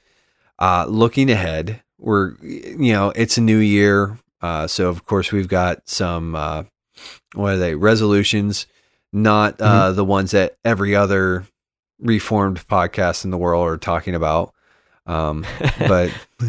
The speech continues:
Speaker 2: No.
Speaker 1: uh, Jonathan
Speaker 2: Jonathan
Speaker 1: Edwards
Speaker 2: Edwards. Yeah.
Speaker 1: resolution.
Speaker 2: Mm-hmm.
Speaker 1: Yeah, we're, we're not gonna be talking about those. Those are good. Those are fine. Uh, and everybody else is talking about them. So go, go listen. If you wanna hear about those, go somewhere else. Uh,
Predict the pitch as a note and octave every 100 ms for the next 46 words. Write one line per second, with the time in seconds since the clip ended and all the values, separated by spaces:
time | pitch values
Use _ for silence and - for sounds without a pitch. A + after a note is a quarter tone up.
0 | G#2+ _ _ - - - A2 A#2 A#2+ A#2
1 | A#2 A2+ A2+ F#2+ A2 F#2 G#2 F2 F2 F2
2 | G#2 G#2 F#2+ G#2 G#2 - - G#2 B2 A2+
3 | G#2 B2 C3+ C3+ D3 E3 E3 G3+ G3 F#3+
4 | D#3+ E3 D3 C#3 B2+ B2 A#2 C3+ C#3 C#3+
5 | C3 B2 B2+ B2+ B2+ A2+ G#2+ G#2+ G2+ -
6 | - - G2 F#2+ A#2 A#2+ A2+ G#2 G#2+ G2+
7 | G2 G#2 - F2 E2 E2 D2 D2+ C#2+ -
8 | D#3 C3+ _ _ _ - A#2+ A2 - G#2+
9 | G2+ F#2+ G#2 _ G#2+ G#2 - A2+ A2 A#2+
10 | D#3 F3+ F#3+ D3 C3 A#2+ A2 A2 A#2+ G2
11 | E2+ - - - - - B2 C3